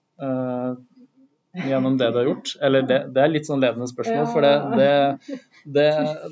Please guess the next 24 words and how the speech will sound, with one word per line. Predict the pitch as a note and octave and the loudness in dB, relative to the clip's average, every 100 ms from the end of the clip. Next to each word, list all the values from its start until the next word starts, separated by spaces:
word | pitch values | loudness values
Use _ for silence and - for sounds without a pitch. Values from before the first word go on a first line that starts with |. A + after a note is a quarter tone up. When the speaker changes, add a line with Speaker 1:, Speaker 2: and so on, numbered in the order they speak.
| D3+ _ _ _ _ _ _ _ _ - C#3 | -18 _ _ _ _ _ _ _ _ -8 4
Speaker 1:
det | E3 | 6
har | C#3+ A2+ | 6 2
du. | C3+ | -2
Eh, | E3+ _ G#3+ G3 C4 D3+ C#3+ D3 C#3+ | -4 _ -6 4 4 4 2 0 4
det | |
er | D3 D3+ | 6 6
jeg | D#3 | 2
ganske | D3 C#3 | 0 -2
sikker | C#3 - - | -4 -6 0
på. | D#3+ | 0
Speaker 2:
<laughs> | E3+ | 0
Ja. | G3 D3+ | 0 2
Speaker 1:
Eh, | D3+ | 4
både | D#3+ C3 C#3 | 4 4 4
liksom | D3 C#3+ C#3 C3+ | 4 2 0 -4
f-, | - | -8
som, | - C3+ C3 B2+ B2 - _ _ _ _ | -6 -2 0 -2 -4 -12 _ _ _ _
ja, | - E3 | 4 4
innen | D3 C#3+ C3 | 4 0 0
som | C#3+ | 0
utøver, | C3 B2 - A2+ A#2 E3+ F#3+ F#3+ | 0 -2 -4 -4 2 2 2 -2
og | C3+ C3 | -2 -2
som, | C#3 B2+ B2 B2 B2 B2 B2 - - | -2 -4 -6 -8 -10 -10 -10 -12 -14
altså, | - D2 C#3+ C3+ | -10 -8 -8 -6